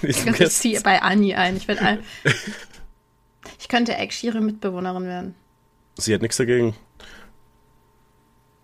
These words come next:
Speaker 2: Dann wird sie noch weniger zahlen müssen.
Speaker 1: Mhm. Ey, wenn ihr da fifty fifty macht, jeder dreihundertfünfzig Euro rein, ne?
Speaker 2: Ist halt nix.
Speaker 1: Ist halt echt nix. Und das Wohnzimmer ist halt riesig.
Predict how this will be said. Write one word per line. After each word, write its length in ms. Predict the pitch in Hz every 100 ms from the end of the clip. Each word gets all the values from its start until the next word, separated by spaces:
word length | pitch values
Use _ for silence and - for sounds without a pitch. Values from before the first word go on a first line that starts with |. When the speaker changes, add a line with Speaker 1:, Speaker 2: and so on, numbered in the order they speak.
| _ -
Speaker 2:
Dann 140 | 208
wird 120 | 202 202
sie 80 |
noch 220 | 202 196 208
weniger 380 | 196 180 175
zahlen 320 | 202 185 185 185
müssen. 380 | 185 - 196 - _ _ _ _ _ _
Speaker 1:
Mhm. 320 | 117 107 110 110 _ _ _ _ -
Ey, 160 | 82 90
wenn 120 | 98
ihr 100 | 98
da 140 | 92
fifty 280 | 101 107 -
fifty 340 | - 92 - 147
macht, 220 | 147 139
jeder 180 | 107 104
dreihundertfünfzig 600 | 101 104 104 98 87 78
Euro 240 | 107 147
rein, 200 | 131 110
ne? 120 | 101 95
Speaker 2:
Ist 100 | -
halt 160 | - 165
nix. 320 | 175 - - _ _ _ _
Speaker 1:
Ist 120 | - 90
halt 120 | 87
echt 180 | 104 95
nix. 200 | 95 - - -
Und 100 | 101
das 140 | 107
Wohnzimmer 380 | 110 131 - 117
ist 80 | 101
halt 160 | 95 90
riesig. 360 | 110 120 123